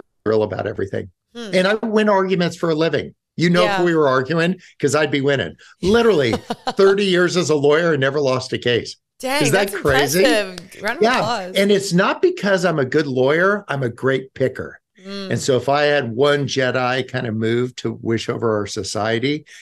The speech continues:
Speaker 1: is to be a better picker.
Speaker 2: Mm.
Speaker 1: Like, pick the right fights to win and pick the right fights to lose, which is most of them.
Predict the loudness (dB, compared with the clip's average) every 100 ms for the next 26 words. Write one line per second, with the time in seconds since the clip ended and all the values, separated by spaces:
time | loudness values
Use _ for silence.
0 | -10 -6 -4 -2 -2 -2 -2 -2 -4 -4
1 | -6 -8 _ _ -14 -4 -4 -4 -8 _
2 | _ _ _ -2 -2 0 -2 0 0 -2
3 | -4 -2 -2 -2 -8 -6 -4 -2 0 0
4 | -2 -6 -14 _ -4 -2 -4 -10 -6 -4
5 | -2 -2 0 -2 -2 -4 -4 -4 -4 -4
6 | 0 2 2 0 -4 -4 -4 -4 -2 -4
7 | -4 -6 -6 -6 -10